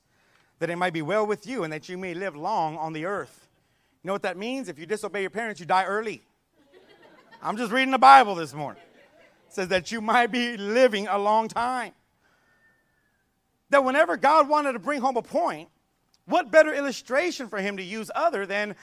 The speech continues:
the marriage and the family? The brethren are compared to each other as brothers and sisters in Christ. The Bible speaks this to us, First Timothy five, one through two, uh,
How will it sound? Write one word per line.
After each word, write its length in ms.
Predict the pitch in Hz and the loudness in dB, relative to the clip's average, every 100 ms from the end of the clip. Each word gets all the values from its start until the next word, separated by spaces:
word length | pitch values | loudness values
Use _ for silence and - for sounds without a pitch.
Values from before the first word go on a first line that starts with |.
| - | -8
the 120 | 165 240 | -2 0
marriage 520 | 208 294 247 220 180 | 2 2 2 0 -2
and 120 | 247 | -4
the 60 | 254 | -4
family? 640 | 247 285 311 311 285 135 _ _ _ _ _ _ _ _ _ _ _ _ | -4 -4 -4 -6 -10 -12 _ _ _ _ _ _ _ _ _ _ _ _
The 80 | 269 | -4
brethren 500 | 160 226 320 294 277 | 0 4 4 4 -4
are 80 | 247 | -4
compared 580 | 254 233 190 285 311 254 | -4 -6 0 2 2 -2
to 100 | 254 | -10
each 180 | 220 233 | -6 -6
other 220 | 233 214 | -4 -4
as 200 | 233 156 | -6 -6
brothers 440 | 135 269 277 220 | -2 -2 -2 -6
and 120 | 233 | -10
sisters 480 | - - 285 - 247 | -10 -8 -8 -8 -8
in 120 | 226 | -8
Christ. 680 | - 262 285 285 226 - - _ _ _ _ _ _ | -8 -4 -2 -4 -8 -18 -20 _ _ _ _ _ _
The 100 | 233 | 2
Bible 340 | 254 285 285 | 6 4 4
speaks 540 | 262 - - 294 302 - | -4 -10 -8 -6 -6 -6
this 240 | 277 233 | -8 -8
to 240 | - 277 277 | -4 -2 -2
us, 120 | 226 | -2
First 260 | 254 254 - | -4 -6 -6
Timothy 280 | 269 - | -8 -10
five, 360 | 233 240 269 240 | -4 0 2 2
one 160 | 262 254 | -4 -6
through 200 | 247 214 | -12 -10
two, 300 | 214 277 | -8 -2
uh, 80 | 247 | -2